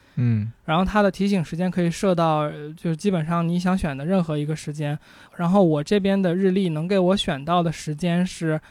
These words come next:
Speaker 2: 二零二一年九月一号，当然它基本上是从明年一号开始就是按月的一个提醒了。
Speaker 1: 嗯。
Speaker 2: 到今年，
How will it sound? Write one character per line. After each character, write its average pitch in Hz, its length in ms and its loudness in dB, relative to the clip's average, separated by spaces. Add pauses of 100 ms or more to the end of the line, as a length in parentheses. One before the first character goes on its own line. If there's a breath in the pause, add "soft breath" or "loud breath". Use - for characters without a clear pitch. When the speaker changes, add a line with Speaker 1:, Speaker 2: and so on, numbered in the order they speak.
(160 soft breath)
Speaker 2:
二 214 180 6
零 175 220 2
二 190 140 2
一 202 100 0
年 170 180 0
九 160 160 -4
月 139 140 -6
一 160 140 -4
号， 165 280 -6 (320 soft breath)
当 190 160 4
然 220 80 4
它 220 200 2
基 233 120 -4
本 180 160 0
上 156 140 -2
是 190 160 0
从 160 340 -4 (320 soft breath)
明 185 220 4
年 202 240 4
一 220 100 4
号 202 240 4
开 196 220 0
始 160 160 -6
就 160 100 -6
是 160 80 -4
按 185 220 -2
月 202 300 4
的 143 120 -6
一 147 160 -10
个 156 160 -12
提 160 220 -8
醒 151 180 -8
了。 160 160 -18 (280)
Speaker 1:
嗯。 131 160 4
Speaker 2:
到 190 180 6
今 214 240 0
年， 151 400 -2